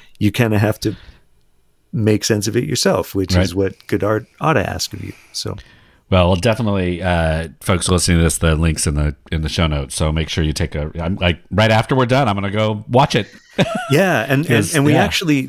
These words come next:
Speaker 1: there was so much going on in it that we thought that for the people who want to take the deep dive, we wanted them to have that opportunity. So
Speaker 2: Yeah.
Speaker 1: we created a, a web page that has the video, and then it has the lyric, and then
Speaker 2: Okay.
Speaker 1: it has,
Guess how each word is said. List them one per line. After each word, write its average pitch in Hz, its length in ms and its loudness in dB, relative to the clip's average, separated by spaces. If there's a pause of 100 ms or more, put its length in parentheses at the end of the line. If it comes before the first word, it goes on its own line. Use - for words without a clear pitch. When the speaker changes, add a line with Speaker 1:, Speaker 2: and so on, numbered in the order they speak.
Speaker 1:
there 156 100 6
was 151 120 4
so 190 200 2
much 196 200 -2
going 156 220 0
on 117 240 0
in 165 100 -2
it - 280 -6
that 120 100 -4
we 113 120 0
thought 135 360 -4
that - 140 -8
for 139 340 -2
the 131 140 -2
people 117 480 -4
who 98 180 -2
want 95 440 0
to 104 80 -6
take 110 240 0
the 104 80 -4
deep 107 220 -4
dive, 113 460 -4
we 98 160 0
wanted 98 300 2
them 90 140 -2
to 92 80 -6
have 92 180 -2
that 90 120 -2
opportunity. 113 720 -4 (320)
So - 140 0
Speaker 2:
Yeah. 101 60 4
Speaker 1:
we 101 60 0
created 147 480 2
a, 95 140 0 (140)
a 92 60 -6
web 107 280 2
page 87 360 -4
that 87 120 -10
has 90 180 -6
the 87 60 -14
video, 143 440 0
and 92 120 -2
then 90 100 -4
it 87 60 -6
has 85 180 -8
the 90 100 -10
lyric, 110 440 0 (380)
and 104 120 2
then 131 80 4
Speaker 2:
Okay. 160 100 2
Speaker 1:
it - 20 -6
has, 117 460 0